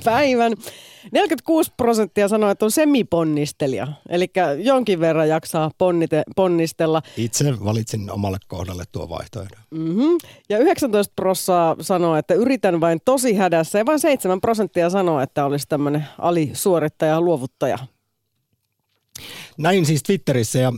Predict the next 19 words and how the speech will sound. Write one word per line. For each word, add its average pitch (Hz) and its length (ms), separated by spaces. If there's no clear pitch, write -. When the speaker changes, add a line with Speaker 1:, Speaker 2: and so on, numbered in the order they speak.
Speaker 2:
näitä 135 300
asioita 117 300
saa 117 160
pohtia 110 380
myös 101 340
suorassa 101 380
lähetyksessä 98 600
Sisuaktissa 101 920
numerossa 95 420
nolla 98 320
kaksi 87 280
nolla, 85 360
kuusi 92 320
yhdeksän 87 400
nolla, 92 280
nolla 139 260
nolla 98 260
yksi. 120 380
Ja 98 80